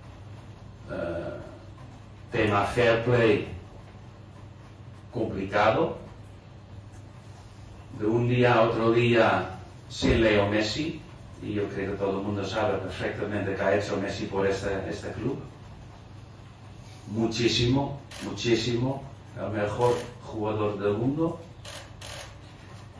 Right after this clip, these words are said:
Sin Griezmann, último día de,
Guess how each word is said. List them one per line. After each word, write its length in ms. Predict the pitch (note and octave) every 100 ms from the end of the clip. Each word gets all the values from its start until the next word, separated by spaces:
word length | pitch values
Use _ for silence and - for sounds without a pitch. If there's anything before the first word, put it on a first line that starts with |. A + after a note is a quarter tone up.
| -
Sin 440 | - - D3 C3+ A#2
Griezmann, 680 | A#2 A#2+ - C3+ C#3+ D#3+ - - - - - - - -
último 460 | B2+ B2 A#2 A2+ A2+
día 260 | A#2 A2
de, 360 | G#2 G#2 G2+